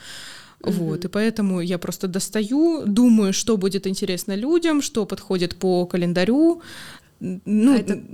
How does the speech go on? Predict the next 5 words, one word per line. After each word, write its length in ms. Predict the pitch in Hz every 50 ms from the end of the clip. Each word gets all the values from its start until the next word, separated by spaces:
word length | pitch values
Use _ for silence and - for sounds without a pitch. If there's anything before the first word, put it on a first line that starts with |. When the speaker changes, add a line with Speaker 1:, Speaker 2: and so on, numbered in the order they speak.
| 104 104
Speaker 1:
как 140 | 104 202 -
связано? 460 | - - 202 196 196 202 - - 196
Speaker 2:
там, 240 | 196 - 208 196 202
например, 400 | 202 196 - 214 208 202 196 196
что 960 | - - - - 190 180 180 180 180 180 180 180 180 175 175 175 175 180 175